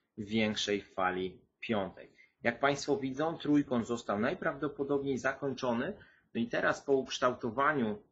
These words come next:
już fali drugiej, podfali drugiej, podfali czwartej są dwie techniki pokazujące kanały, e, do których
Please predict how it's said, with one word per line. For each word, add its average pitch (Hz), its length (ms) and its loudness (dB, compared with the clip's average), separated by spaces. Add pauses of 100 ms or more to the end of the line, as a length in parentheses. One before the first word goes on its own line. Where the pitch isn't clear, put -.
(180)
już 107 180 -6
fali 127 340 4
drugiej, 117 440 0
podfali 113 480 0
drugiej, 117 320 -2
podfali 120 440 -2
czwartej 151 480 -2
są 127 200 -2
dwie 123 260 -4
techniki 139 680 -6 (340)
pokazujące 127 800 0
kanały, 117 680 4 (440)
e, 104 140 -4
do 123 140 -2
których 120 480 -2